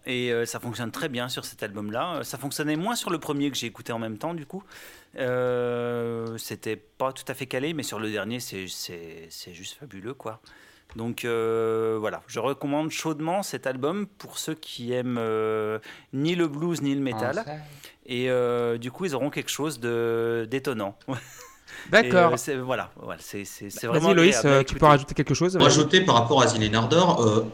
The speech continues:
Speaker 4: premièrement, si vous avez l'occasion de les voir en live, c'est extraordinaire, vraiment. C'est un show, euh, que ce soit sonore ou au niveau des lights, c'est vraiment quelque chose de très, très fort et très, très bien.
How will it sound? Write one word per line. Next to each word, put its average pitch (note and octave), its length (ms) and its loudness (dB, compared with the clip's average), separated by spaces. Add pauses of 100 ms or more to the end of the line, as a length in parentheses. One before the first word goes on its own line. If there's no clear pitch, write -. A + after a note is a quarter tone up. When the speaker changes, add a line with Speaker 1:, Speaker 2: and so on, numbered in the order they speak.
Speaker 4:
premièrement, D#3+ 480 6
si B2 160 0
vous A2 80 4
avez A2+ 100 8
l'occasion C3 300 4
de C3 60 0
les A2+ 60 6
voir A2 220 4
en G#2+ 80 4
live, C3 340 6
c'est - 300 -4
extraordinaire, C3 840 4
vraiment. A2 340 0
C'est G2 260 -2
un F#2+ 160 -2
show, D3+ 460 4 (460)
euh, G2+ 180 4
que G2+ 80 -8
ce - 100 -6
soit A2+ 180 2
sonore C#3 600 8
ou A2+ 40 6
au G#2+ 40 6
niveau G#2+ 200 4
des G#2 160 4
lights, C3+ 240 6
c'est - 100 -2
vraiment C3+ 180 2
quelque C3 200 2
chose C3 200 0
de - 160 -8
très, E3 220 4
très C#3 240 2
fort C#3+ 360 0
et F#2+ 60 0
très, - 180 -2
très - 200 -2
bien. F#2+ 260 -2